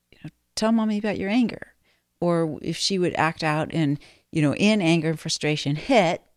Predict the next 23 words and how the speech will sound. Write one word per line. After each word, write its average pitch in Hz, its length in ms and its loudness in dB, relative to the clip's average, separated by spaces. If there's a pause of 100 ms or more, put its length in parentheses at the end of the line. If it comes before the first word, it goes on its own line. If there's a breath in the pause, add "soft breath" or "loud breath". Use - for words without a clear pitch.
(240)
one 170 180 -4
of 143 60 -4
her 151 60 -8
siblings, 139 580 -2 (340 loud breath)
to 208 100 -2
be 180 200 2
able 156 180 -2
to 170 140 -6
say, 151 500 -2 (340 soft breath)
"It's 190 160 0
okay 247 340 2
that 269 120 0
you're 185 120 -2
angry, 208 200 0
but 165 120 0
it's 156 140 -8
not 180 240 0
okay 170 220 -8
for 151 160 -10
you 139 140 -8
to - 100 -6
hit. 147 320 -4 (920)
Tell, 190 320 0